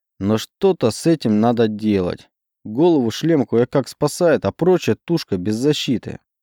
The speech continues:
Надо тебе найти хазматку». «Кого-кого?»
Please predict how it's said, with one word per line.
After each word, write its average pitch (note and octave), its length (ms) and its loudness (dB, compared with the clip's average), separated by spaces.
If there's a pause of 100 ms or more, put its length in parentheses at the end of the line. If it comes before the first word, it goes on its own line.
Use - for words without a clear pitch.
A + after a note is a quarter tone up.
(220)
Надо C3 260 0
тебе D#3+ 280 0
найти D#3+ 260 0
хазматку». C3+ 720 -2 (380)
«Кого-кого?» C3+ 800 2